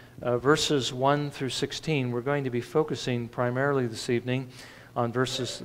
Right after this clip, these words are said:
thirteen through sixteen. But again, reminds us of the importance of faith and believing what God says and trusting His Son and trusting Him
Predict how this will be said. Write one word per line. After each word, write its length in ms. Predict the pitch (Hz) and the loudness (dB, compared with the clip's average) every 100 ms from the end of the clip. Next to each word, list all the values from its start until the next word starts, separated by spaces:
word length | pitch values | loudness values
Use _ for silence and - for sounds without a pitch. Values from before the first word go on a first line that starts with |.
| - | 0
thirteen 680 | 147 151 - 123 113 113 - | 2 2 0 -4 -4 -8 -12
through 380 | - 120 113 120 | -6 -4 -4 -6
sixteen. 600 | 123 - - - 110 107 147 - - - - - - - - - - - - | -4 -4 -2 -4 -4 -6 -10 -18 -20 -20 -20 -20 -20 -20 -20 -20 -20 -20 -12
But 80 | 117 | -4
again, 200 | 120 131 | 2 2
reminds 380 | 131 127 139 143 | 2 4 2 2
us 140 | 135 | -6
of 60 | 127 | -4
the 100 | 117 | -4
importance 760 | 117 139 131 127 120 117 - - - - - - - _ - - - | -2 0 0 -2 -6 -8 -14 -16 -20 -20 -20 -20 -20 _ -20 -14 -4
of 160 | 120 | -4
faith 560 | - 143 113 - - - - - - - - - - | 0 0 0 -4 -14 -16 -20 -20 -20 -20 -20 -18 -8
and 200 | 117 113 | -6 2
believing 600 | 127 160 185 120 - - - | 6 8 8 4 -6 -14 -14
what 140 | 131 120 | -8 -2
God 280 | 120 117 - | 0 0 0
says 480 | 131 117 110 120 147 | 0 0 -2 -8 -8
and 300 | 127 117 - | -6 -6 -6
trusting 800 | - - 170 190 - 151 107 101 - | -6 0 2 2 0 -2 -4 -8 -16
His 160 | - 117 | -10 -6
Son 440 | - 160 120 147 - - - - - - - | 2 4 4 0 -6 -16 -20 -20 -20 -10 2
and 100 | 156 | 2
trusting 440 | - 175 - 180 | 6 4 4 0
Him 300 | 160 196 127 | 2 2 2